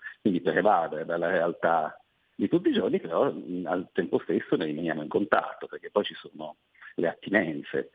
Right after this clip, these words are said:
E, e appunto la questione del tempo è importante. Il primo romanzo si chiama Impero delle clessidre, qua si fa il ragionamento con profezia dell'autunno, appunto, no?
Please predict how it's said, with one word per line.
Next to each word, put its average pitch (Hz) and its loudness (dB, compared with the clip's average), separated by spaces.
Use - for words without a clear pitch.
E, 143 2
e 143 6
appunto 127 0
la 98 4
questione 104 0
del 92 0
tempo 90 0
è - 0
importante. 92 -2
Il 101 -2
primo 101 2
romanzo 101 2
si 101 -12
chiama 95 0
Impero 104 2
delle 95 0
clessidre, 90 -2
qua 101 4
si 101 -8
fa 98 -4
il 92 0
ragionamento 101 2
con 98 2
profezia 104 2
dell'autunno, 101 2
appunto, 92 0
no? 107 4